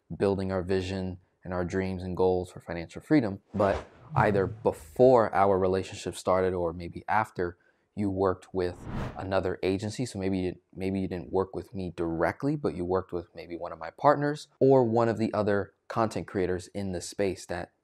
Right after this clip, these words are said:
teach infinite banking, or just becoming your own banker, or whatever the marketing term is that, uh, influence you to purchase a whole life insurance contract. That's one thing there. But then there's the second kind of philosophy,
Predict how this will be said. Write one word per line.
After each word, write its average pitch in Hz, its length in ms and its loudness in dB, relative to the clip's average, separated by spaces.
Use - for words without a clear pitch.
teach 165 320 -4
infinite 165 320 -10
banking, 92 400 -10
or 95 240 0
just 90 320 -6
becoming 92 340 -10
your 82 120 -8
own 80 100 -12
banker, 127 380 0
or 107 100 2
whatever 107 380 2
the 101 100 0
marketing 98 720 -4
term 98 480 -2
is 104 480 -2
that, 87 480 -2
uh, 87 260 -4
influence 117 640 0
you 110 160 2
to 98 380 -4
purchase 107 500 0
a 95 60 -2
whole 101 260 0
life 90 240 0
insurance 101 420 -6
contract. - 520 -8
That's - 200 -8
one 110 320 6
thing 87 300 -4
there. 85 260 -4
But - 160 -10
then 107 260 4
there's 95 280 0
the 85 140 -4
second - 720 0
kind 98 260 -4
of 90 120 -4
philosophy, 98 680 4